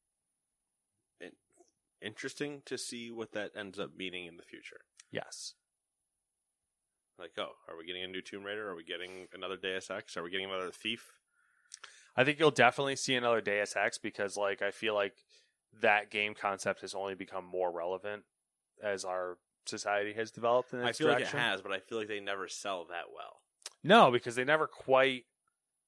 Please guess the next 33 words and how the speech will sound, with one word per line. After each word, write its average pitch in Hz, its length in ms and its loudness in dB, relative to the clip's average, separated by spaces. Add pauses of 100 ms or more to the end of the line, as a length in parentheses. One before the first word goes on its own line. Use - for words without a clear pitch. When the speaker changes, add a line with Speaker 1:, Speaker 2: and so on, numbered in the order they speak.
(200)
Speaker 2:
get 117 160 4
it 113 80 6
right. 107 480 2
Speaker 1:
Right, 110 300 -2 (100)
exactly. 101 520 -4 (800)
It's - 100 -14
like 107 120 -10
communism. 101 460 -6 (640)
Speaker 2:
<laughs> - 80 0 (1040)
Fair. 92 320 -4 (580)
Um, 147 460 12 (140)
<laughs> - 640 4 (880)
Speaker 1:
<laughs> - 500 -16
Speaker 2:
I 135 120 12
think 147 320 4 (260)
Tomb, 135 540 4 (180)
Tomb 156 220 4
Raider 104 260 6
we'll 101 100 2
definitely 90 400 -2
see - 200 -8
again, 82 420 -12
for 92 160 -6
sure. 95 400 -2
Speaker 1:
Yeah, 127 160 4
I 127 60 4
think, 147 180 -2
I'm 135 140 2
just 139 180 -6
curious 110 300 -2
what 95 200 -2
we'll 90 120 -6
see, 85 260 -12